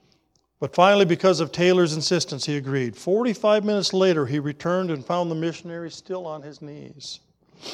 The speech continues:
He says, "You can stop praying now. We got more wind than we know what to do with." You see, faith, faith believes that God's will is done in God's way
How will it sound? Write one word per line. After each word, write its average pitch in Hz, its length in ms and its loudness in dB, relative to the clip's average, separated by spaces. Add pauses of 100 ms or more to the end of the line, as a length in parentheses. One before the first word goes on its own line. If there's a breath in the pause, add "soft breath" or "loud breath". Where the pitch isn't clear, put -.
(280 loud breath)
He 190 80 4
says, 233 240 6
"You 233 120 0
can 226 100 -4
stop 254 320 2
praying 254 320 2
now. 165 440 4 (920 soft breath)
We 220 100 8
got 220 180 8
more 233 220 8
wind 240 280 8
than 226 100 2
we 220 100 2
know 220 140 2
what 220 220 0
to 214 80 -10
do 214 180 -2
with." - 420 -10 (1600 soft breath)
You 180 80 2
see, 196 160 4
faith, 214 480 0 (220)
faith 202 460 4
believes 185 360 2
that 151 180 -2
God's 175 380 -4
will 170 480 -2
is 139 180 -8
done 147 380 0
in 135 240 -8
God's 185 480 -4
way 131 420 -2